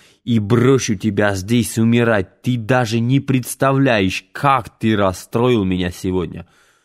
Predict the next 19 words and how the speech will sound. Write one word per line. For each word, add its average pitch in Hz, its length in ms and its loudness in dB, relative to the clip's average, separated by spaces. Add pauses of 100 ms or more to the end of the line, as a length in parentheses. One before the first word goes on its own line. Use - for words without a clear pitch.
(440)
"К - 80 -8
херам!" — 139 640 2
негромко 113 480 -2
окликнул 113 420 -4
Ваха. 107 400 -6 (640)
Это 175 260 -2
не 165 200 2
было 90 240 -2
ругательством. 87 840 -4 (580)
На 113 120 2
чеченском 151 680 0
это 151 240 2
означало 135 540 0
тревога, 131 920 2
опасность. 92 760 -4 (800)
Все - 180 0
сразу 113 360 0
замолчали, 110 760 2
застыли. 98 720 -2